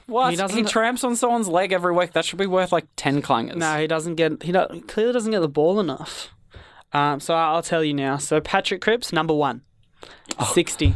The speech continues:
Speaker 1: of course.
Speaker 2: He touches the ball so many times. Of course he's gonna get clangers.
Speaker 1: Well, he just gives away a million free kicks
Speaker 2: Yeah.
Speaker 1: as well.
Speaker 2: Fife next,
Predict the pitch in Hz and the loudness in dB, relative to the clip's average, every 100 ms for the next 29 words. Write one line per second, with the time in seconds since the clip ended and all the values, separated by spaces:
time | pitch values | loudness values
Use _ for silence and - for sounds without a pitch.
0 | - - - 127 113 - - 180 - 196 | 0 -8 -4 0 0 -2 0 0 2 0
1 | 180 180 175 170 165 160 147 156 151 202 | 0 0 0 0 0 0 -2 0 0 -2
2 | 208 - 170 160 - 147 - - - - | -4 -2 -2 -2 -6 -6 -6 -6 -6 -4
3 | - 123 - - 156 147 120 110 113 117 | -2 0 0 -2 -2 0 2 2 2 0
4 | 113 113 - 123 113 113 156 135 135 113 | 0 0 -2 -2 -2 0 2 2 0 0
5 | 110 - - - 180 208 214 - 190 208 | -2 -4 -10 -2 0 0 -4 -2 -2 -2
6 | - - | -8 -12